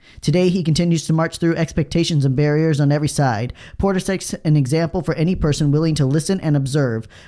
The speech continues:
but the question is, will we allow ourselves to grow? Will we fight against the hate? Will we continue to uplift those brushed aside by society? Will we look at tragedy and rejection and stand resolute in truth?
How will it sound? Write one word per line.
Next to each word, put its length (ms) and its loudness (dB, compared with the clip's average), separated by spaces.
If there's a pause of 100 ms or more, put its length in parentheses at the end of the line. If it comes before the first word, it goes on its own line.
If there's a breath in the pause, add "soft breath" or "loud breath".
but 100 -2
the 60 2
question 400 -2
is, 260 0 (300 soft breath)
will 200 2
we 120 0
allow 300 2
ourselves 440 0
to 80 -2
grow? 440 -2 (160)
Will 100 2
we 120 4
fight 260 -2
against 300 -2
the 40 4
hate? 380 0 (220 loud breath)
Will 140 2
we 100 2
continue 400 0
to 140 -2
uplift 500 -2
those 220 2
brushed 340 -2
aside 340 0
by 100 2
society? 600 0 (260 loud breath)
Will 80 2
we 140 4
look 160 -2
at 60 -6
tragedy 560 2
and 100 0
rejection 460 0
and 120 4
stand 300 2
resolute 420 0
in 100 0
truth? 460 -2